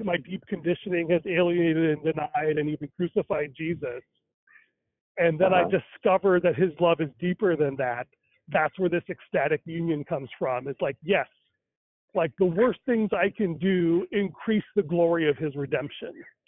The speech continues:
Speaker 2: Right.
Speaker 1: And so I rejoiced. Or it's not that I don't feel the, the shame and the grief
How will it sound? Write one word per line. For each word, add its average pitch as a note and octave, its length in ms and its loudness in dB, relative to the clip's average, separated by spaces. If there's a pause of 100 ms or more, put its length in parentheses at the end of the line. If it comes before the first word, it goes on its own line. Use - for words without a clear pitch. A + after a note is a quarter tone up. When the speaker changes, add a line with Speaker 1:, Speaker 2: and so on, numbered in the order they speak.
(880)
Speaker 2:
Right. E3+ 220 4
Speaker 1:
And D3+ 160 -4
so E3+ 200 4
I D#3+ 100 4
rejoiced. D#3+ 720 0 (1000)
Or F#3 180 2
it's A#3+ 160 -4
not A3+ 160 2
that G#3+ 100 0
I F#3+ 60 4
don't G3 380 2 (100)
feel F#3 220 2
the, E3 240 -2
the D#3 100 -6 (100)
shame E3 280 0
and D#3 100 -4
the D3+ 60 -4
grief D#3 400 -6